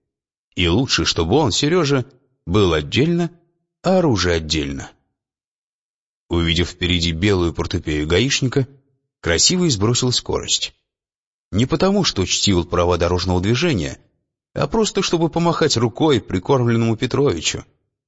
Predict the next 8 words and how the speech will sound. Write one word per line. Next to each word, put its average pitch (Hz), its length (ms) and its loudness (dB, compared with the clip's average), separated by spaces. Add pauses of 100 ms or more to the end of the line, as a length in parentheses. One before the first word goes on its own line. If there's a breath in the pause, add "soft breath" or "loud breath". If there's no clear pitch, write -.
(140)
который 82 380 0
любил 90 480 0
внешние 87 580 -2
знаки 78 340 -4
уважения. 71 720 -4 (1600)
Исполнив 107 600 0
положенный 82 520 0
обряд, 78 420 -2